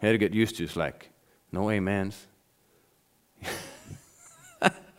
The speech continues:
It's just a different culture. You know, 'cause,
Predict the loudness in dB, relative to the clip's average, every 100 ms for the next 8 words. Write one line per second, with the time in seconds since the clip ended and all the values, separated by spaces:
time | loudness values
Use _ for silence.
0 | 0 0 -4 -2 -2 -4 -2 -4 -4 -6
1 | -4 -6 4 6 8 8 8 8 8 8
2 | 2 4 2 2 -6 -8 -18 -18 -14 -14
3 | -14 2 8 8 8 6 4 -6